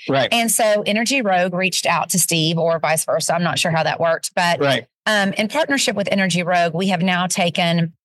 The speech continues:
Speaker 2: all of these classes and put them online. He has his natural gas basics class. I do a midstream and, and N G L basics class.
Speaker 1: Nice.
Speaker 2: We have a gas transportation and storage class, as well as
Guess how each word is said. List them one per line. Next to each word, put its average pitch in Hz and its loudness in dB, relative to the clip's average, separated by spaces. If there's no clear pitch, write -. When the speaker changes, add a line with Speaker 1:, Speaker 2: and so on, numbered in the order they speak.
Speaker 2:
all 208 2
of 220 -2
these 208 -2
classes 180 0
and 180 2
put 175 -2
them 190 0
online. 165 0
He 196 2
has 180 2
his 165 0
natural 165 0
gas 151 0
basics 208 0
class. 202 0
I 196 0
do 196 0
a 180 2
midstream 180 0
and, 170 0
and 165 2
N 185 2
G 165 0
L 185 2
basics 202 -2
class. 196 0
Speaker 1:
Nice. 262 0
Speaker 2:
We 202 0
have 185 0
a 156 0
gas 185 0
transportation 180 0
and 156 0
storage 226 -2
class, 214 0
as 180 0
well 185 0
as 170 0